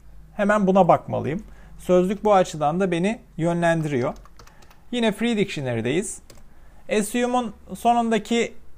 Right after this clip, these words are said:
i harfini attığımda hemen zaten bana assumption'ı önerdiğini göreceğim. Dolayısıyla assumption da varsayım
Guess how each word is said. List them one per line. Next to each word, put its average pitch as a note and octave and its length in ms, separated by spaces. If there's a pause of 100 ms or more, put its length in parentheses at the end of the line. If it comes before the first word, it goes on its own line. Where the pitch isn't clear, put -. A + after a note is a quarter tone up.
(160)
i A3+ 200
harfini D#3 440
attığımda E3 720 (420)
hemen G3+ 300
zaten F#3 420
bana F3 160
assumption'ı F#3 800 (420)
önerdiğini A#2 600
göreceğim. A2+ 500 (320)
Dolayısıyla F#3 540
assumption F3 560
da F#3 240 (300)
varsayım D#3+ 640